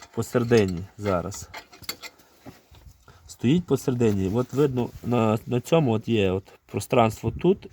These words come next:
і тут. Якщо в тебе стоїть заводу, заводу повинно стояти посередині. Якщо ні, то максимально сунеш насос на себе на вулицю. Відпускаєш ті три болти. Тут прокладка є, вона може на прокладці не піти, треба буде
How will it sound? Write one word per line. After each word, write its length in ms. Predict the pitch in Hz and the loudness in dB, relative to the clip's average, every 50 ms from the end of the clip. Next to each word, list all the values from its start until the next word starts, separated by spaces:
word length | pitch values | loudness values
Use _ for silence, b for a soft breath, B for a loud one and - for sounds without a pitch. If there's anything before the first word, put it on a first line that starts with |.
| - - | -16 -10
і 80 | - 123 | -10 -10
тут. 340 | - - - 110 98 - - - _ B B B B B B B B B B B B B B B - _ - - - - | -8 -6 -4 -4 -4 -6 -10 -20 _ B B B B B B B B B B B B B B B -20 _ -20 -16 -8 -2
Якщо 280 | 101 120 123 - - | 0 0 2 4 2
в 60 | 175 175 | 2 4
тебе 220 | - 185 175 175 | 4 2 2 2
стоїть 260 | - - - 185 170 | 2 2 0 0 0
заводу, 360 | - - 175 185 208 185 156 | 2 2 2 4 4 2 2
заводу 300 | 143 143 156 175 170 151 | 2 2 2 2 0 -2
повинно 300 | 135 - 147 151 151 147 | -2 -2 -4 -2 -2 -2
стояти 400 | 135 - - 151 151 143 - - | -4 -2 0 0 0 0 0 -4
посередині. 680 | 127 - - - - - 127 117 110 104 95 92 92 104 | -8 -8 -8 -8 -6 -4 -4 0 0 0 2 2 2 2
Якщо 280 | 123 139 - - 170 | 0 0 0 0 0
ні, 320 | 165 180 190 214 240 254 196 B B B B B B B | 2 2 4 4 4 2 0 B B B B B B B
то 340 | - 143 143 143 127 - 104 - - b b b b b b b b b b b b b - | 0 2 4 4 4 2 0 -4 -8 b b b b b b b b b b b b b -2
максимально 680 | 127 139 135 - - 175 180 190 190 185 175 170 156 147 | -2 -2 0 2 2 4 6 6 6 6 6 4 2 2
сунеш 460 | - - 190 190 185 175 160 - - | 2 2 2 2 4 4 2 2 0
насос 420 | 156 151 - - 185 180 165 - | 0 -2 0 2 2 2 2 2
на 100 | 151 147 | 0 -2
себе 380 | 139 - - 156 151 147 139 131 | -2 2 4 4 4 6 4 2
на 140 | 127 127 127 | 2 2 2
вулицю. 520 | 120 120 117 104 92 78 87 - - - - 131 - _ _ _ _ - _ _ _ b b b b b b b b b b b | 2 2 2 2 2 0 -2 -6 -12 -20 -20 -20 -20 _ _ _ _ -20 _ _ _ b b b b b b b b b b b
Відпускаєш 580 | - 113 - - 123 - - 165 160 151 143 127 | -6 -4 -2 -4 -4 2 6 8 8 8 6 4
ті 120 | - - | 0 -6
три 240 | 120 - - 123 123 | -8 -4 -2 0 0
болти. 520 | 120 117 123 127 - - 190 202 208 196 165 B B B B B B B | 0 0 -4 -4 -2 -2 0 2 2 0 -2 B B B B B B B
Тут 160 | - 131 120 | -6 -6 -4
прокладка 560 | - - 123 120 - - 165 165 170 - - 151 | -2 -2 -4 -2 2 2 2 2 2 0 0 2
є, 160 | 143 143 135 | 4 4 4
вона 180 | 131 131 131 | 4 2 2
може 240 | 131 131 127 123 127 | 4 4 2 2 2
на 60 | 131 | 0
прокладці 460 | 120 - 123 117 - 123 123 - - 127 | -2 -2 -2 -2 0 0 2 2 0 -2
не 100 | 123 120 | -2 -2
піти, 280 | - 127 123 - 139 | -2 -4 -2 0 -2
треба 180 | 127 - 113 107 | 0 0 -2 0
буде 180 | 117 117 113 | 0 -2 -4